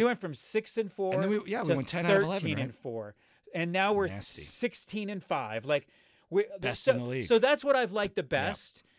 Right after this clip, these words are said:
Speaker 1: is that
Speaker 2: Yep.
Speaker 1: whether, and I don't know, this would be my question for Ty Lue if I ever got to sit with him and interview him, if we were back in the, the locker room.
Speaker 2: One day
Speaker 1: My
Speaker 2: we
Speaker 1: qu-,
Speaker 2: will be able to do this.
Speaker 1: my question
Speaker 2: We'll be able
Speaker 1: for,
Speaker 2: to ask him questions.
Speaker 1: my
Speaker 2: Go
Speaker 1: question
Speaker 2: on,
Speaker 1: for
Speaker 2: Hank.
Speaker 1: him would be, are we seeing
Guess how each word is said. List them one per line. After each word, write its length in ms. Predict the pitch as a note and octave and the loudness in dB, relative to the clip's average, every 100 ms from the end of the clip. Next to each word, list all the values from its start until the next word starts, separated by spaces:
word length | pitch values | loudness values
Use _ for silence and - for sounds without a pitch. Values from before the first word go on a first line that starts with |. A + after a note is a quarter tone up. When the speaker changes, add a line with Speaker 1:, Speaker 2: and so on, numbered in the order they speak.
| _ - | _ -2
Speaker 1:
is 200 | E3+ C#3 | -2 0
that 180 | E3 E3 | -2 -2
Speaker 2:
Yep. 80 | - _ _ _ _ - | -8 _ _ _ _ -16
Speaker 1:
whether, 520 | C#3 F#3 A3 C#4 B3 - - | 0 0 2 -2 -4 -8 -10
and 140 | E3 | -6
I 140 | F3+ A#3 | -2 2
don't 220 | B3 G3 | 0 0
know, 320 | D3+ G#2+ G#2+ _ - | -4 -4 -8 _ -8
this 160 | F3 B3+ | -6 -4
would 80 | |
be 100 | G#3 A#3 | -4 -2
my 140 | F#3+ | -2
question 460 | - F#3 E3 F#3 D#3 | -2 -4 -4 -6 -8
for 120 | E3+ | -8
Ty 240 | - D3+ | -4 -2
Lue 220 | D3 D#3 C3+ | -2 -2 -2
if 140 | A#2+ | -4
I 80 | C#3 | -4
ever 200 | C3+ C3+ | -4 -2
got 140 | C#3 | -4
to 40 | A#2 | -4
sit 260 | - D#3+ D#3 | -8 -8 -6
with 120 | C3 | -8
him 140 | C3+ | -8
and 80 | C3+ | -8
interview 400 | D#3+ F#3+ D3 C3 | -6 -6 -6 -6
him, 220 | A2+ A#2 | -6 -6
if 100 | C#3 | -6
we 80 | C3 | -6
were 120 | C3 A#2+ | -4 -4
back 340 | B2 C3 - | -4 -6 -8
in 160 | D3+ C#3 | -10 -10
the, 140 | B2+ - _ | -10 -14 _
the 100 | C#3+ C3 | -10 -6
locker 360 | D3 F#3+ E3+ | -4 -4 -6
room. 340 | C3 A2+ A#2+ D3+ | -6 -6 -8 -12
Speaker 2:
One 400 | F3 D3 C#3 F3 | -10 -2 0 2
day 180 | E3 F3+ | 4 4
Speaker 1:
My 120 | G3 | 4
Speaker 2:
we 80 | F3 | 2
Speaker 1:
qu-, 60 | D#3+ | 0
Speaker 2:
will 120 | E3 | -2
be 140 | E3+ | -2
able 160 | E3+ E3 | -4 -6
to 100 | D3 | -2
do 160 | F3+ | -2
this. 140 | G3 F3+ | -2 0
Speaker 1:
my 100 | F#3+ | -2
question 380 | - A3+ B3+ - | -2 -4 -2 -2
Speaker 2:
We'll 60 | C4 | -2
be 80 | |
able 120 | D3 D#3 | 0 0
Speaker 1:
for, 40 | |
Speaker 2:
to 80 | C3 | 0
ask 300 | C3 C#3 - | 0 0 0
him 140 | C#3 | -2
questions. 340 | B2+ C#3+ D3+ F3 | -4 -4 -2 0
Speaker 1:
my 120 | G3+ | 0
Speaker 2:
Go 80 | - | 2
Speaker 1:
question 280 | B3+ D3 A2+ | 2 2 -2
Speaker 2:
on, 60 | |
Speaker 1:
for 140 | - G#3 | 0 0
Speaker 2:
Hank. 80 | F3 | 2
Speaker 1:
him 20 | |
would 140 | D#3+ C3 | -2 -4
be, 420 | C#3 C3 D#3+ G#3 _ _ _ _ - | -6 -4 -6 -10 _ _ _ _ 0
are 180 | F3 F3+ | 2 2
we 300 | F3+ C4+ C#4 | 0 -4 -4
seeing 680 | - G#3+ G3 G3+ A#3 B3 | -6 -4 -2 -2 -4 -6